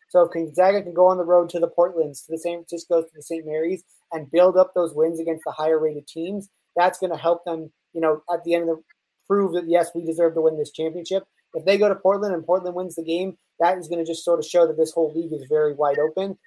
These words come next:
And I think we're gonna see a lot of games between that top level decided in the two to six point range in terms of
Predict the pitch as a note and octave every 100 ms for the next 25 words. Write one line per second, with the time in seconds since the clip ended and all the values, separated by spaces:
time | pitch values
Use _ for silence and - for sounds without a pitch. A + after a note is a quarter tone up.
0 | _ F3+ - G3+ G3 F3+ F3+ - F3 D#3
1 | D#3+ D#3+ D3+ E3+ E3 D#3+ - _ _ D#3+
2 | - G3 F3 E3 D#3 D#3+ - D#3 D#3+ D#3
3 | - E3 E3 D#3+ D#3+ D#3+ D#3 - _ _
4 | _ _ _ - G3 G3+ G3 E3+ - F#3+
5 | F3 - F3+ F3 D#3+ E3 E3 D#3+ - E3
6 | E3 D#3+ D#3